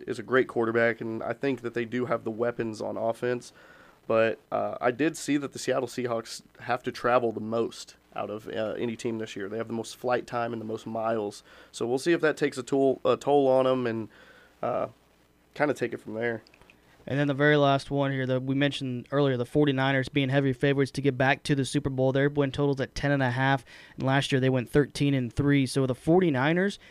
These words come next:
Speaker 2: is that maybe one that you might look at the over just for the simple fact of what all they do return and how hungry they're gonna be to try to get back to the Super Bowl?
Speaker 1: Yeah, I know they're gonna be, you know, wreaking havoc, and they, they want,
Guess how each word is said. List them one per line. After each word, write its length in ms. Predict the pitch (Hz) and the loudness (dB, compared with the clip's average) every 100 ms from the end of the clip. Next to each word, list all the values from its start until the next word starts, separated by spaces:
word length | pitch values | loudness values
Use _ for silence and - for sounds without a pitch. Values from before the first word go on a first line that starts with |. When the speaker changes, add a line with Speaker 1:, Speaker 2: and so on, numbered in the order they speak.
| - | -14
Speaker 2:
is 220 | - 131 127 | -4 -2 4
that 180 | 151 | 4
maybe 240 | 151 151 147 | 6 6 6
one 240 | 147 156 | 6 4
that 60 | 143 | 4
you 100 | 131 | 4
might 160 | 139 | 4
look 180 | 143 147 | 4 4
at 80 | 147 | 2
the 160 | 131 127 | 2 4
over 240 | 147 151 | 6 6
just 160 | 135 - | 2 -2
for 60 | |
the 80 | 135 | -4
simple 300 | - 139 127 | -2 0 0
fact 340 | - 135 143 | 4 2 2
of 100 | 135 | -2
what 160 | 123 143 | 4 6
all 80 | 135 | 6
they 140 | 131 | 4
do 180 | 123 135 | 4 4
return 300 | 139 131 143 | 4 4 0
and 100 | 135 | 2
how 140 | 135 | 2
hungry 280 | 123 139 139 | 2 2 4
they're 140 | 135 131 | 4 2
gonna 160 | 135 | 2
be 240 | 131 131 135 | 2 2 2
to 60 | |
try 160 | 123 135 | 2 0
to 80 | 117 | 0
get 160 | 131 | 0
back 180 | 120 127 | 0 0
to 60 | 143 | -4
the 80 | |
Super 240 | 131 143 143 | -4 0 2
Bowl? 200 | 147 165 _ - - - _ _ | 2 0 _ -20 -20 -20 _ _
Speaker 1:
Yeah, 360 | 131 131 127 123 - | 6 8 8 4 0
I 120 | 147 | 0
know 400 | 143 131 131 143 | 0 -2 2 4
they're 100 | 135 | 4
gonna 160 | 131 123 | 2 0
be, 280 | 120 117 - _ _ - _ _ - | -2 -4 -8 _ _ -20 _ _ -16
you 100 | 127 | -8
know, 200 | 113 110 - | -6 -8 -8
wreaking 300 | 127 135 123 | -2 -2 -2
havoc, 420 | 113 117 117 117 113 | 0 2 2 0 -2
and 300 | 110 110 - | -6 -8 0
they, 160 | 120 | 2
they 180 | 123 131 | 4 4
want, 320 | 131 123 120 | 4 4 0